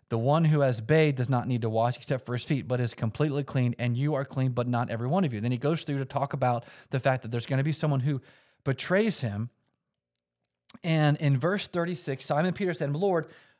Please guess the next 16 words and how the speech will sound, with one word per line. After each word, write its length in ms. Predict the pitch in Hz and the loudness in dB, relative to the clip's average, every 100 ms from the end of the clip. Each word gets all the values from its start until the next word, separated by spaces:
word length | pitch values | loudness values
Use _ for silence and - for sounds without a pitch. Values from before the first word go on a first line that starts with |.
| _ | _
where 120 | 147 | 0
are 40 | 226 | 0
you 160 | 269 | 0
going?" 340 | 156 175 196 - _ _ _ _ _ _ _ _ 139 | 2 2 0 -6 _ _ _ _ _ _ _ _ -4
And 140 | 135 | -2
Jesus 320 | 151 165 160 | 0 -2 -2
said 200 | - 160 | -2 -2
to 80 | 139 | 0
him, 300 | 123 113 120 - _ _ _ _ _ _ | -2 -2 -4 -10 _ _ _ _ _ _
um, 640 | 117 120 120 113 113 113 110 | -4 -2 0 0 -2 -4 -4
"Where 200 | 127 156 | 0 2
I'm 100 | 170 | 4
going, 200 | 147 143 | 2 2
you 60 | 120 | 0
can't 240 | 139 123 | -2 -2
follow, 380 | 120 110 98 | -2 -2 -4